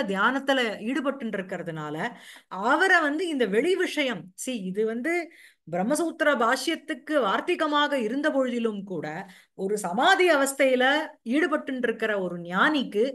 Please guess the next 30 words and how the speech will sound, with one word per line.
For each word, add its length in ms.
இதுவே 540
வேண்டாத 440
வேலைதான், 400
இல்லையா? 320
சரி, 160
நம்மளை 280
பொறுத்தவரையில் 560
பாஷ்யத்துக்கு 540
வார்த்திகம் 500
எழுதுறதுங்கிறது 640
எவ்வளோ 280
ஒரு 140
வசதியான 580
வார்த்தை, 340
என் 280
விஷயம் 440
அப்படின்னு 320
நம்ம 120
நினைச்சுப்போம். 480
ஆனா, 280
அதையும் 480
தாண்டி 340
போனவா 380
அவாளாம். 400
So, 160
அந்த 160
மாதிரி 180
சமாதி 480
அவஸ்தையில 440
இருக்கிறவாளை, 720